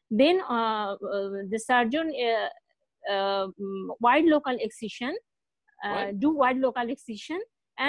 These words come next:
Speaker 1: and, uh,
Speaker 2: Why?
Speaker 1: the, uh, and, uh, send histopathologist, and, uh, no, uh, uh, sign and, uh, no pathology report is no malignancy.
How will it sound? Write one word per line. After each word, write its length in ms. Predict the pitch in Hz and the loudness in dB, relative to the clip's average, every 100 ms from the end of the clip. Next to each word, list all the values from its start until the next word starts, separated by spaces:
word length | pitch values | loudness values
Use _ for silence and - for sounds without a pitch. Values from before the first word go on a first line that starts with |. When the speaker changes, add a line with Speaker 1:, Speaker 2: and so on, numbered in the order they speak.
| 320 | 0
Speaker 1:
and, 140 | 302 | -2
uh, 80 | 311 | -2
Speaker 2:
Why? 120 | 277 247 | -4 -4
Speaker 1:
the, 480 | 226 240 - - 226 | -2 -2 -2 -8 -10
uh, 60 | - - - | -8 -14 -6
and, 340 | 247 254 214 | -4 -4 -2
uh, 360 | 254 254 247 226 | -2 0 -2 -6
send 420 | - 294 339 311 | -6 -4 -2 -2
histopathologist, 1000 | 269 - 233 226 254 226 208 330 427 - _ _ _ _ | -4 -4 -4 -4 -4 -4 -2 -4 -4 -14 _ _ _ _
and, 340 | 240 247 233 247 | -2 0 0 2
uh, 400 | 247 247 240 220 | 2 2 -2 -2
no, 320 | 269 359 349 | 0 2 2
uh, 400 | 285 220 226 220 208 160 208 202 | -2 -4 -6 -6 -10 -10 -8 -6
uh, 220 | 202 185 190 - 185 - | -6 -8 -10 -14 -16 -8
sign 360 | - 233 240 226 | 2 4 4 0
and, 200 | 226 220 240 226 | -4 -6 -4 -4
uh, 220 | 214 214 | -4 -4
no 220 | 220 226 226 | -2 -2 0
pathology 520 | 226 226 240 226 226 | -2 0 0 0 -2
report 280 | 226 226 233 | 0 0 0
is 220 | 233 202 | -6 0
no 140 | 254 | 0
malignancy. 800 | 247 214 233 226 233 - 208 | 2 0 0 0 -4 -2 -4